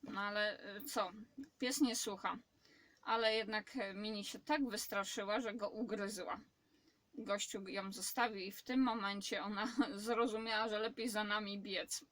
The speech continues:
No i pobiegła. E, wyskoczyliśmy na ulicę. Zatrzymałam jakiś samochód.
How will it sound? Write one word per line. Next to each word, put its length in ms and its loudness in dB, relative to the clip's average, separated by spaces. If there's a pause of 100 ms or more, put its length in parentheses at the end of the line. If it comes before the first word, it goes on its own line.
(100)
No 200 -6
i 180 -6
pobiegła. 500 -4 (760)
E, 260 -4
wyskoczyliśmy 800 0
na 160 0
ulicę. 540 0 (1500)
Zatrzymałam 760 0
jakiś 300 -4
samochód. 760 -2